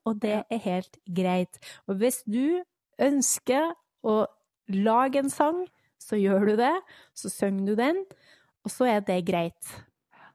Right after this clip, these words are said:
Speaker 2: Veldig bra.
Speaker 1: Ja, men vet du, nå
Speaker 2: Ja.
Speaker 1: er jeg i
Speaker 2: Jeg er helt
Speaker 1: fyr
Speaker 2: enig.
Speaker 1: og flamme.
Speaker 2: Ja, det er,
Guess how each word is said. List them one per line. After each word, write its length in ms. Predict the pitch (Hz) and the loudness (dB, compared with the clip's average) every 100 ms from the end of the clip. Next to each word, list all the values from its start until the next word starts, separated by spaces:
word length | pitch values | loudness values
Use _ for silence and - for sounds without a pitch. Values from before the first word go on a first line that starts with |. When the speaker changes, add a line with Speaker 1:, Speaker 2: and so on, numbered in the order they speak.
| _ _ _ _ _ | _ _ _ _ _
Speaker 2:
Veldig 460 | 185 269 196 160 160 | -4 -2 -4 -6 -6
bra. 220 | - 147 175 _ _ | -4 -4 -6 _ _
Speaker 1:
Ja, 240 | 262 277 | 2 4
men 160 | 320 311 | 4 2
vet 180 | 311 277 | 2 2
du, 120 | 262 320 - | 2 2 -2
nå 140 | 254 285 | 0 4
Speaker 2:
Ja. 60 | 311 | 4
Speaker 1:
er 100 | 285 | 6
jeg 240 | 240 247 - _ _ _ _ - | 4 2 -2 _ _ _ _ 0
i 40 | |
Speaker 2:
Jeg 160 | 269 294 | 2 4
er 40 | |
helt 140 | 339 349 | 2 2
Speaker 1:
fyr 220 | 277 285 | 2 2
Speaker 2:
enig. 180 | 226 247 | 2 2
Speaker 1:
og 140 | 247 | 2
flamme. 420 | 254 240 208 202 214 _ - | 2 0 -2 -4 -8 _ -6
Speaker 2:
Ja, 280 | 208 262 403 - _ _ - | -2 0 -2 -8 _ _ -20
det 140 | 214 277 | -4 0
er, 160 | 320 | 0